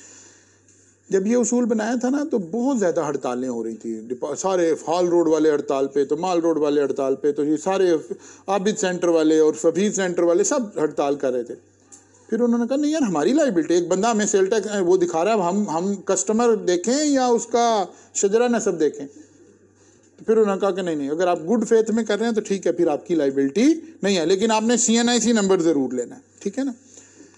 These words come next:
अच्छा जी, "Only a registered person shall issue an invoice।" कौन सी invoice? Sale tax invoice।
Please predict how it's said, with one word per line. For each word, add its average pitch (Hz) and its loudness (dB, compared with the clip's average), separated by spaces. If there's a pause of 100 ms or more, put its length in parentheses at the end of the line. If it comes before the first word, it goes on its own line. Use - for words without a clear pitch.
(180)
अच्छा 180 -2
जी, 117 -4 (920)
"Only 233 4
a 240 4
registered 196 2
person 202 0
shall 180 2
issue 185 -2
an 180 4 (680)
invoice।" - -16 (180)
कौन 311 -4
सी 339 -2
invoice? 143 -8
Sale 156 0
tax - -8
invoice। - -20